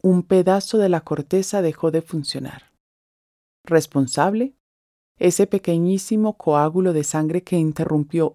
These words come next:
por segundos el oxígeno que daba vida al área del lenguaje. Una, dos, tres, cuatro veces se ha implantado la muerte en ese espacio de su cabeza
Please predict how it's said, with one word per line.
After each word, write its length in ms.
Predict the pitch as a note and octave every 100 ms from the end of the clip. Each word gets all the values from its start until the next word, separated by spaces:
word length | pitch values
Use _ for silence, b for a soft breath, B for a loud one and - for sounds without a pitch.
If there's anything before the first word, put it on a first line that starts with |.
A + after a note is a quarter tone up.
| _
por 220 | - G3 F3+
segundos 760 | - D#3 F#3 A3+ A#3+ B3+ - -
el 160 | D#3+
oxígeno 600 | C#3+ - - G3 - A3 -
que 160 | F3
daba 260 | D#3 D3 D#3+
vida 400 | F3 F3 F3 E3+
al 120 | D#3
área 280 | D3 D#3 D#3
del 140 | C#3+
lenguaje. 680 | C3 A#2 G2 G#2+ - - _ _ _ _ _ _ _ _ _ _ _
Una, 460 | D3+ D#3 E3+ F#3 G3 _ _ _ _ _
dos, 680 | - D3 C#3 F3+ - - - _ _ _ _
tres, 560 | - C#3 D#3 - - _ _ _ _ _ _
cuatro 480 | - G3+ F#3+ F#3+ G#3+
veces 340 | A3 G#3+ A#3+
se 140 | A3+ F3
ha 60 |
implantado 640 | D#3 D#3+ F3 F3 E3 F3 F3
la 100 | D#3
muerte 380 | D3+ D3+ E3 F3
en 80 |
ese 180 | F3 -
espacio 500 | E3+ - E3+ E3 F#3
de 140 | E3 D#3+
su 140 | -
cabeza 500 | - B2+ E3 - A3+